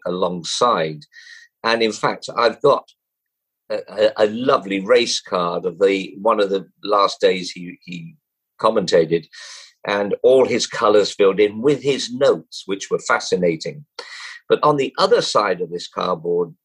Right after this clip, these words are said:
uh, thing were pla-, pasted on two more smaller races, you know, eight runner field. And by the side of lots of horses down that part of the page were his bets. Bet like, oh, tremendous.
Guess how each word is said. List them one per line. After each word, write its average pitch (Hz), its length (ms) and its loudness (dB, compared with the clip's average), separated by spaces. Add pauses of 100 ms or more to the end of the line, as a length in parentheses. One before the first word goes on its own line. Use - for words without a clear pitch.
uh, 90 560 -16
thing 110 320 0 (340)
were 107 240 0
pla-, 120 320 2 (680)
pasted 101 500 0
on 95 260 0
two - 240 -2
more 147 460 2
smaller 165 720 2
races, 92 460 -2
you 113 80 -8
know, 104 200 2 (220)
eight 131 300 0
runner 120 300 2
field. 92 480 -2 (360)
And 123 140 -4
by 185 180 4
the 156 100 6
side 147 440 -2
of 107 160 -2
lots - 260 -4
of 107 120 -4
horses 117 380 -2
down 95 420 -4
that 226 240 -2 (460)
part 85 180 -4
of 82 60 -4
the 85 100 2
page 92 380 0 (220)
were 98 220 6
his 107 240 -4
bets. - 680 -6 (340)
Bet - 280 0
like, 190 300 -2
oh, 190 380 4 (340)
tremendous. 269 800 0